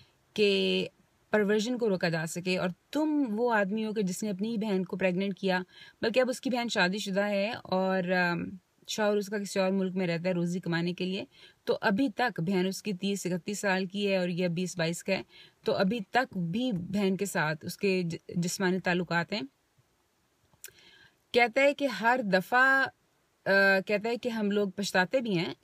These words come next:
ज़ाहिर है मुसलमान हैं, हर दफ़ा कहता है कि हम लोग, अम, अ, जो है, अम, तौबा करते हैं, हर दफ़ा, अ, कहते हैं कि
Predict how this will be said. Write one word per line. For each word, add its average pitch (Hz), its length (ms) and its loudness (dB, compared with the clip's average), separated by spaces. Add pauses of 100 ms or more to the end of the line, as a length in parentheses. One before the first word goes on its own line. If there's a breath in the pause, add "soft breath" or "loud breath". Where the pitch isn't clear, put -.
ज़ाहिर 208 240 2
है 240 100 -2
मुसलमान 202 560 0
हैं, 208 180 -6 (400 soft breath)
हर 226 180 2
दफ़ा 202 320 0
कहता 208 280 -4
है 214 80 -2
कि 220 100 -6
हम 196 240 0
लोग, 190 360 -2
अम, 170 540 -2 (840 soft breath)
अ, 175 220 4
जो 180 200 0
है, 175 640 0
अम, 156 500 0
तौबा 214 220 2
करते 180 280 -2
हैं, 226 140 -2
हर 208 200 0
दफ़ा, 202 520 0
अ, - 80 -6 (200)
कहते 180 500 -2
हैं 190 140 0
कि 175 400 -2